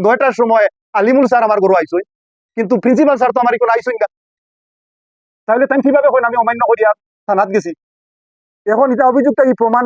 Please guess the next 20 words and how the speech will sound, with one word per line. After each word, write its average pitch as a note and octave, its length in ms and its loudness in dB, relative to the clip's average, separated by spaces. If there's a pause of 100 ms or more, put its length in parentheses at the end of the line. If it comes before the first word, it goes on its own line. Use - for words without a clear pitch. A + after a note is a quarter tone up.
ওর, A3 100 2 (260)
আমি G#3+ 240 -2
পয়সা B3 280 0 (120)
দিয়ার B3+ 220 2 (100)
না, A#3+ 140 0
ওই A3+ 100 4 (120)
মিথ্যা C#4 320 0
অভিযোগের B3 400 0
পরিপ্রেক্ষিতে A3 540 0 (340)
বারাটি C4 260 0
মানুষ G#3+ 240 0
আনি G#3 140 0
আমার G3 260 0
ছেলের F3+ 220 0
উপরে F#3 160 0 (280)
আক্রমণ G#3 340 -2
করাইছে F3+ 360 0
এই F3 100 0
জয়দীপ D#3 260 -2
চক্রবর্তী। C#3 440 -4